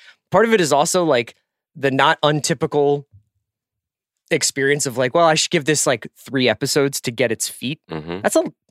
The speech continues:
Speaker 1: that's a long time, man. That's,
Speaker 2: Mm-hmm.
Speaker 1: that's what Killers of the Flower Moon is. <laughs>
Speaker 2: <laughs> Yes.
Speaker 1: You know what I mean? Like,
Speaker 2: Yeah.
Speaker 1: you can give a, a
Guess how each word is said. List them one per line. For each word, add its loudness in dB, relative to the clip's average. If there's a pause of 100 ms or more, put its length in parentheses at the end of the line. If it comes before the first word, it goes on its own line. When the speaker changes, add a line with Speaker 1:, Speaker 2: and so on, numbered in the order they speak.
(200)
Speaker 1:
that's -4
a 0
long 0
time, 2
man. -2
That's, 0
Speaker 2:
Mm-hmm. -6 (180)
Speaker 1:
that's 0
what -2
Killers 2
of -8
the 0
Flower 2
Moon 0
is. -10
<laughs> -20 (440)
Speaker 2:
<laughs> -16 (440)
Yes. 2
Speaker 1:
You 2
know 6
what 6
I 2
mean? 4 (560)
Like, 6
Speaker 2:
Yeah. 0
Speaker 1:
you 2
can 0
give 2
a, 4
a 0